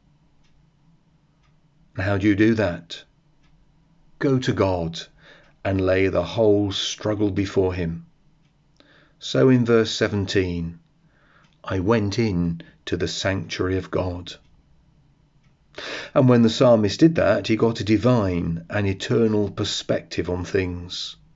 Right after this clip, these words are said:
In verses seventeen to nineteen, "Then I discern their end. Truly you set them in slippery places. You make them fall to ruin. How they are destroyed in a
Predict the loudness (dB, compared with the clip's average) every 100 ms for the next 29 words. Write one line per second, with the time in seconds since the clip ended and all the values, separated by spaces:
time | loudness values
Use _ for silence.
0 | _ _ _ _ -8 -4 0 0 0 -2
1 | -4 -2 0 -2 0 0 0 -2 0 0
2 | 0 0 0 0 -2 -8 -10 _ _ _
3 | _ _ _ -16 -14 -14 -2 4 6 6
4 | 4 2 2 4 6 6 2 2 2 0
5 | -4 -8 -10 -14 _ _ _ _ -4 2
6 | 4 6 4 4 0 0 0 0 0 0
7 | -2 -4 -4 -2 0 0 0 -2 -2 -2
8 | -4 -6 -8 -14 -16 _ _ _ _ _
9 | _ 0 4 4 2 0 -2 -2 2 2
10 | 2 0 -2 0 2 2 0 -2 -8 -14
11 | _ _ _ _ -20 -20 -16 0 2 4
12 | 4 4 4 2 -2 2 4 4 4 2
13 | 2